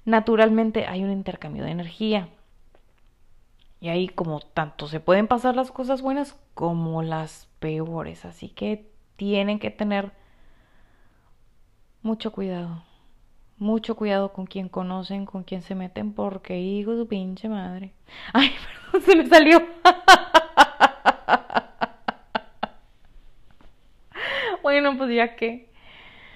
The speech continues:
El caso, ¿a qué viene todo esto? Regresamos al amor propio.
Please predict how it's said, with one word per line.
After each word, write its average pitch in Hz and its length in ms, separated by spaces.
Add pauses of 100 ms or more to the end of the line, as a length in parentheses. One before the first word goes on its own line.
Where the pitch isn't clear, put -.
(380)
El 269 280
caso, 247 580 (1120)
¿a 247 160
qué 285 120
viene 277 220
todo 254 300
esto? 214 400 (2500)
Regresamos 226 520
al 220 100
amor 208 260
propio. 202 400